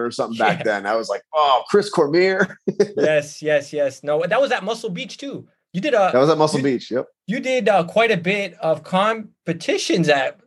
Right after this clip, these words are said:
Speaker 2: you did the Muscle Beach. That was your thing. Like, I remember you didn't, okay, you did outside of that, but you did that one, like, was it twice or three times maybe?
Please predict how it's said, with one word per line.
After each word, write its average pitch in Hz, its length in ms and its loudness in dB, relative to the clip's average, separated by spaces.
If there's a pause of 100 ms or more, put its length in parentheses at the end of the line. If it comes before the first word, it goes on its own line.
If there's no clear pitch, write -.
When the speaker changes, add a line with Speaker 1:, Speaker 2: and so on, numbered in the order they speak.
(160)
Speaker 2:
you 170 80 2
did 175 160 -2
the 190 80 2
Muscle 190 280 4
Beach. - 280 -6
That 185 140 2
was 208 120 2
your 170 80 2
thing. 185 280 0
Like, 131 180 -2
I 151 60 2
remember 175 540 0 (220)
you 170 80 -4
didn't, 180 540 -6
okay, 214 260 0
you 175 160 2
did 170 180 2
outside 151 380 2
of - 40 0
that, 131 160 0
but 139 180 -2
you 170 80 -4
did 185 180 -4
that 160 180 2
one, 147 160 -2
like, 131 200 -6
was 170 180 -4
it 147 120 -12
twice 196 340 -2
or 160 60 -6
three 190 200 -10
times 240 300 -8
maybe? 247 340 -6